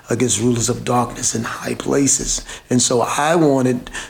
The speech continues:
us to look at who the real enemy was.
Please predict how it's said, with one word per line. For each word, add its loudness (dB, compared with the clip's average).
us 0
to 2
look 2
at 0
who 0
the -2
real 2
enemy 2
was. -2